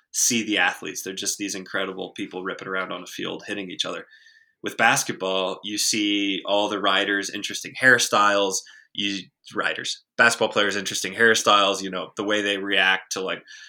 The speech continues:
a bad call, the way they're talking to each other on the bench. Usually they're, they feel more comfortable, you know, giving more flamboyant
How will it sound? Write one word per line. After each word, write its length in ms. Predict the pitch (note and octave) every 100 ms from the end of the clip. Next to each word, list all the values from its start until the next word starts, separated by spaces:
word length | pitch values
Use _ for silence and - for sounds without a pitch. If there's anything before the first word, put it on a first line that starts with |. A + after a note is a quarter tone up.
| - -
a 60 |
bad 420 | - - E2+ F2+ -
call, 420 | C3 A#2 A#2 A2
the 80 | G#2
way 140 | G2+
they're 120 | G2
talking 380 | F#2+ G2+ - G2+
to 120 | G2+
each 140 | G2+ G#2
other 220 | G2 F#2
on 120 | F2+
the 120 | F#2 -
bench. 540 | A2 A2 G#2 - - F2
Usually 400 | A#2 G#2+ G#2+ G2+
they're, 380 | G2 G2 F#2 - _ _ _ _
they 180 | G#2+ G#2
feel 320 | - A2+ G2+
more 180 | G2 F#2+
comfortable, 880 | - G2 - G2 G2 F#2+ F#2+ F2+ -
you 100 | G2+
know, 100 | F#2
giving 280 | G2+ G2 G2
more 200 | G2 F#2+
flamboyant 720 | - G2 F#2+ G2 G2+ G2